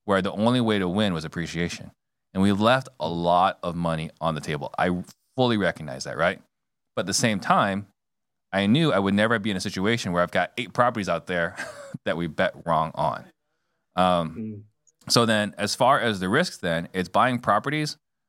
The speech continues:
Speaker 1: where, uh, the risk versus reward on those flips or on those deals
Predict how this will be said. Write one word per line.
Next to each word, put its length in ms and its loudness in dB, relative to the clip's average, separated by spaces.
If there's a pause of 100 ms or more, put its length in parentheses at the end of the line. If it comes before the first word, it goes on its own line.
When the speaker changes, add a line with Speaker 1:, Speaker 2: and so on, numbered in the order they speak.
(480)
Speaker 1:
where, 600 2 (180)
uh, 300 2
the 460 0 (400)
risk 300 2
versus 260 -4
reward 460 2
on 220 -2
those 160 -2
flips 420 -2 (160)
or 160 2
on 100 0
those 160 -4
deals 380 0